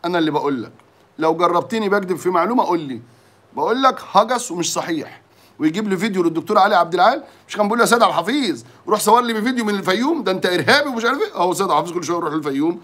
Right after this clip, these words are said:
ويصور له فيديوهات ويبقى مع أهله وناسه وعائلته المحترمة. لكن أنت بقى صور لي فيديو للدكتور علي عبد العال وهو بيرفض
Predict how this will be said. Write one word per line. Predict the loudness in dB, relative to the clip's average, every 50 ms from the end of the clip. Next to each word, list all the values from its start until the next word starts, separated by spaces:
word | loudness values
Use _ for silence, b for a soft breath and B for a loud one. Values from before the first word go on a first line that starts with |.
| B B B -2
ويصور | 0 0 2 2 2 2 2 2
له | 2 0
فيديوهات | -2 -2 0 0 -2 0 -2
ويبقى | -2 -2 -2 -2
مع | -2 -2
أهله | 0 0 -2 -2 -2 -4
وناسه | -2 -2 -2 -2 -2 -2 -4 -6 -8 -10 B B B B
وعائلته | 2 4 4 4 4 4 2 0 0 0 -2
المحترمة. | -2 -2 -4 -4 -6 -6 -6 -6 -10 b b b b b
لكن | 0 2 4 4 4 2 0 0 0 0 -2 -6 b b b b b b b b _ -2
أنت | -2 -2 -2 0 0 2
بقى | 4 4 4
صور | 2 2 2 2 2 2 2
لي | 0 -2
فيديو | -2 -4 -4 -2 -2
للدكتور | -2 -4 -4 -4 0 2 2
علي | 4 4 4
عبد | 2 2 0
العال | -2 0 2 2 2 2
وهو | 0 0 0
بيرفض | 0 2 2 2 0 -2 -6 -8 -8